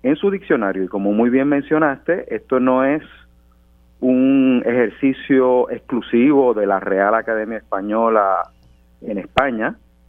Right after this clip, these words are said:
sino que participan las veintitrés asociaciones, eh, de lengua española que hay alrededor del mundo.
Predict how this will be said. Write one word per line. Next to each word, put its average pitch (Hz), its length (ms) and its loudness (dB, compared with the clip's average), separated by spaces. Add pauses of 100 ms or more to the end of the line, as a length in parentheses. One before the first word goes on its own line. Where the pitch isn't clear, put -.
(220)
sino 107 220 -2
que 107 100 2
participan 131 920 -2
las 104 160 -2
veintitrés 98 560 -2
asociaciones, 127 1000 -2 (600)
eh, 98 500 2
de 98 180 0
lengua 113 300 4
española 117 460 0
que - 140 -6
hay 110 240 2
alrededor 98 460 0
del 104 120 0
mundo. 160 440 0